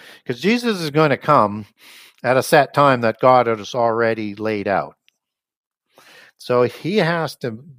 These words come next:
do the deception and change the times before that happens. So at some point in time,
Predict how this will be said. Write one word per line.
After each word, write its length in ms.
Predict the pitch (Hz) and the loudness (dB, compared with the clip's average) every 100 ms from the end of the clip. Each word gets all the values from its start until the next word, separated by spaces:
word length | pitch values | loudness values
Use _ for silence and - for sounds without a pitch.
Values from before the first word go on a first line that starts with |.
| _ - | _ -4
do 260 | 147 208 | -2 -2
the 140 | 180 160 | -2 -2
deception 880 | 143 - 165 147 - - 107 104 | -2 0 0 0 -4 -4 -2 -4
and 220 | 127 110 107 | -6 -10 -6
change 380 | 139 156 180 | -2 -2 -2
the 120 | 170 139 | -2 -2
times 640 | 127 117 107 107 110 104 | 0 -2 -2 -4 -8 -12
before 480 | - 120 - 165 131 | -12 -10 0 2 4
that 220 | 98 - | 0 -2
happens. 520 | 90 - _ _ - _ _ _ _ _ _ _ _ _ _ _ _ _ | -10 -12 _ _ -20 _ _ _ _ _ _ _ _ _ _ _ _ _
So 300 | - - 147 | -12 -2 0
at 80 | 160 | 0
some 300 | - 202 247 | 0 2 2
point 300 | 208 196 160 | 2 2 2
in 120 | 143 131 | -4 -6
time, 640 | 131 120 101 101 123 | -2 0 0 -2 -6